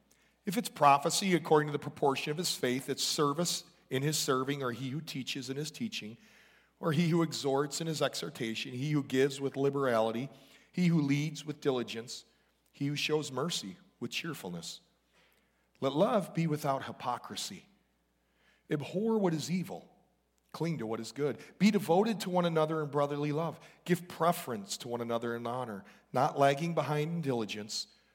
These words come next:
fervent in spirit, serving the Lord. Rejoicing in hope, persevering in tribulation, and devoted to prayer, and contributing to the s-, needs of the saints, practicing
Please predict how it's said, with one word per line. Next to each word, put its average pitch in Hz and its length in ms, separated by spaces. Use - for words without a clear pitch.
fervent 143 460
in 170 80
spirit, 110 480
serving 127 420
the 117 100
Lord. 110 300
Rejoicing 151 500
in 170 60
hope, 156 520
persevering 147 500
in 165 80
tribulation, 135 800
and 113 100
devoted 131 320
to 147 80
prayer, 120 440
and 120 120
contributing 151 560
to 156 100
the 139 100
s-, - 280
needs 139 400
of 139 80
the 135 80
saints, 110 580
practicing 131 760